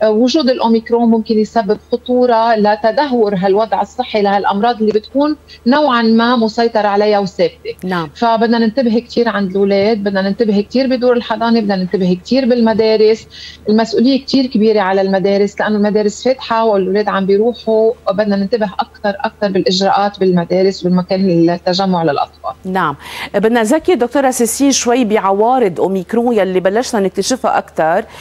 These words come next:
Speaker 2: وعم بتصير يعني مشتركة عند كل أكتر الناس، بنشوف كتير عوارض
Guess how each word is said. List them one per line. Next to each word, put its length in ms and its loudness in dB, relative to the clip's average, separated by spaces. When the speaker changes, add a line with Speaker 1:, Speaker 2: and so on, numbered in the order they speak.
Speaker 2:
وعم 180 0
بتصير 440 0
يعني 260 0
مشتركة 640 0
عند 760 0
كل 200 0
أكتر 480 -2
الناس، 460 -2
بنشوف 340 0
كتير 400 0
عوارض 760 0